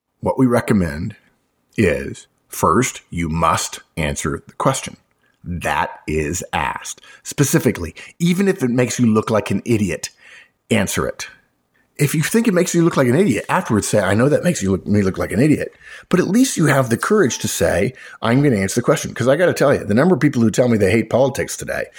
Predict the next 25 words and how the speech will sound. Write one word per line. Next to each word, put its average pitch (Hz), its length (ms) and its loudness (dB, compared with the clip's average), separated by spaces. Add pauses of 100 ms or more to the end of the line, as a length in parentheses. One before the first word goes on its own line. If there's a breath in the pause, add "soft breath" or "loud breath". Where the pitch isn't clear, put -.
(180 loud breath)
'cause 101 180 2
none 123 140 4
of 147 40 4
the 139 60 2
politicians 104 540 0
say 110 160 2
what 92 160 0
they 92 100 0
mean 110 260 4
and 87 120 -2
they 90 60 -2
never 98 260 2
answer 98 180 -2
the 87 80 -10
question. - 480 -2
Gee 208 180 2
whiz, 127 460 0
you 135 60 -4
guys 147 180 2
are 101 100 0
all 123 120 4
studying 135 280 0
to 104 60 0
be 98 100 2
politicians. 95 800 0